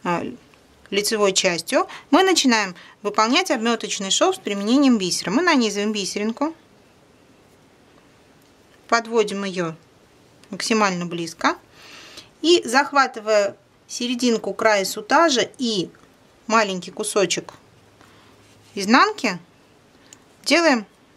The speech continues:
накид, то есть выполняем фактически самый обыкновенный обмёточный шов.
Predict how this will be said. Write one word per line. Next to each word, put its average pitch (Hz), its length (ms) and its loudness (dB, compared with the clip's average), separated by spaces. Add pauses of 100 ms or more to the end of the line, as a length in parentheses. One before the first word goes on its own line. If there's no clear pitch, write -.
(280)
накид, 214 500 0 (360)
то 277 100 0
есть 269 180 0
выполняем 302 480 2
фактически - 640 -6
самый 269 400 2
обыкновенный 220 680 0
обмёточный 220 600 -2
шов. 170 280 -4